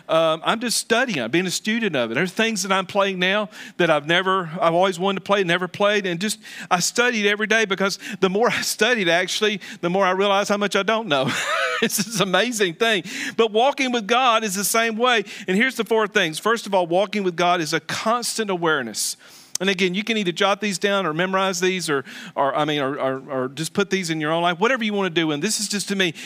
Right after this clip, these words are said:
walking with God is a constant awareness, that I'm constantly aware of his presence,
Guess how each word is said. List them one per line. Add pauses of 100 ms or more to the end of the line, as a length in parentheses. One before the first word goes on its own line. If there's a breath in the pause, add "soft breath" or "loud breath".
(160 loud breath)
walking
with
God
is
a
constant
awareness,
that
I'm
constantly (240 loud breath)
aware
of
his
presence,